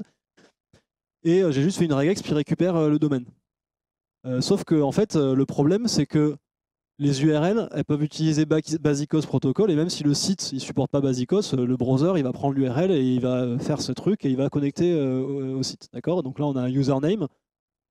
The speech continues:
et un password at mon site, ben, si vous utilisez cette regexp, le domaine que vous récupérez, c'est trois W point Twitter.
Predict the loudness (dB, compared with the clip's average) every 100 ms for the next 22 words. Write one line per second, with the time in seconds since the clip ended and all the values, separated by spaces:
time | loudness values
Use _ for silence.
0 | _ -8 -4 -2 -2 0 0 0 -4 -8
1 | _ _ -4 -4 -4 -12 -6 -4 -4 -10
2 | -16 -18 _ _ _ _ _ _ -8 -6
3 | -4 -2 0 -2 -4 -6 -2 0 0 -2
4 | -6 -4 -2 -2 -4 -14 -20 _ _ _
5 | _ _ _ _ _ -2 0 2 0 -2
6 | 0 2 2 2 0 -2 0 0 -4 -4
7 | -4 0 0 2 2 2 0 -4 -4 -4
8 | -4